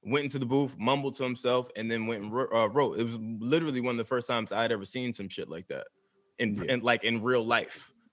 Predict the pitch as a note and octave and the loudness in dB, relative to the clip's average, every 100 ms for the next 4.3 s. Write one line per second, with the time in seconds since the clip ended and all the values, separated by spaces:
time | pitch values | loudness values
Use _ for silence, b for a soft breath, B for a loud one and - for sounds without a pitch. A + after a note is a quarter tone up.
0 | _ - A2 G2+ - A#2 D#3 A#2 A#2+ B2+ | _ -4 0 0 0 2 4 4 2 0
1 | G2 - G#2 - G#2+ C3+ C3+ A#2 C#3+ D3 | -2 -8 -10 -6 -2 -2 -2 -2 0 0
2 | B2+ G#2+ G2+ A2+ A2 G2+ G2 - - G#2+ | -2 -6 -4 -2 0 0 -2 -6 -10 -12
3 | - - G2 F#2 A2+ A2+ G#2+ G#2 - - | -12 -12 -12 -4 2 2 2 -4 -12 -8
4 | G2+ G2+ | -4 -2